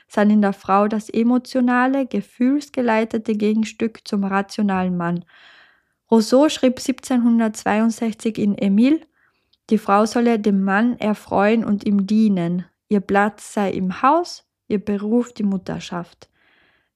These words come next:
Die weibliche Natur wurde nicht mehr als sündig, sondern als irrational definiert. Man erklärte Gefühle, Sexualität und Begehren zu biologischen Schwächen. Damit begann eine neue Form der Disziplinierung, die,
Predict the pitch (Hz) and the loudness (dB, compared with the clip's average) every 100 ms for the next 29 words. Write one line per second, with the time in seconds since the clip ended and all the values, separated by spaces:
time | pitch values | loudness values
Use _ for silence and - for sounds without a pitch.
0 | - 208 196 202 240 226 233 226 220 247 | -2 4 4 2 -2 0 0 0 0 0
1 | 226 214 202 202 233 - 214 214 - 185 | 0 0 0 0 -2 -4 -6 -6 -6 -8
2 | - 262 294 320 349 - 202 202 185 185 | -8 -6 -4 -4 -8 -8 -4 -2 -2 -4
3 | 185 - 247 254 254 - 254 254 254 254 | -6 -2 0 0 -2 -2 0 2 2 -2
4 | 254 262 262 285 339 - 226 _ _ _ | -2 0 2 0 -2 -10 -20 _ _ _
5 | - 214 202 202 214 208 208 202 202 - | 0 2 2 0 0 0 0 -4 -4 -2
6 | 277 285 277 - 208 - 208 202 202 - | 0 0 -2 -4 -8 -6 -4 -2 -4 -2
7 | 226 240 233 214 202 - 185 202 220 - | -2 0 -2 -2 -4 -4 -2 0 -2 -4
8 | 202 202 190 196 196 208 - 190 180 185 | -6 -4 -2 -2 -2 -4 -4 -6 -6 -6
9 | 208 - 254 320 _ - - - 208 214 | -6 -6 -6 -6 _ -20 -20 -2 2 2
10 | - 214 214 214 208 202 202 226 285 - | 2 2 2 4 4 4 4 4 2 0
11 | 190 196 196 190 196 - 208 - 208 214 | -2 0 -2 -2 -6 -6 -8 0 2 2
12 | 226 254 277 247 | 2 2 0 0